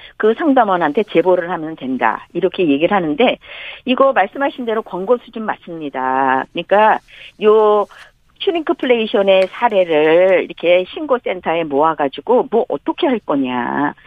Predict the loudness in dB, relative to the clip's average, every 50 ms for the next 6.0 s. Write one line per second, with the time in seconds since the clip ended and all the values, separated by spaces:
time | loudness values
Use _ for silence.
0 | -10 -6 -4 -2 -2 -2 -2 0 0 0 0 0 -4 -8 -8 -10 -12 -14 -16 -20
1 | -20 -20 -16 -6 0 2 4 4 4 2 -2 _ _ -6 -4 -2 0 0 0 -2
2 | -4 -4 -4 -4 0 0 0 2 2 0 0 0 0 0 2 2 4 2 2 0
3 | -4 -8 -10 _ _ -2 0 0 0 0 -2 -4 -8 -12 -18 -16 -16 -14 -12 -12
4 | -10 -6 -4 0 2 2 4 4 2 2 0 -4 -10 -14 -18 -12 -8 -8 -8 -8
5 | -8 -8 -4 0 0 0 0 0 0 0 0 -2 -2 -2 -4 -8 -6 -6 -6 -6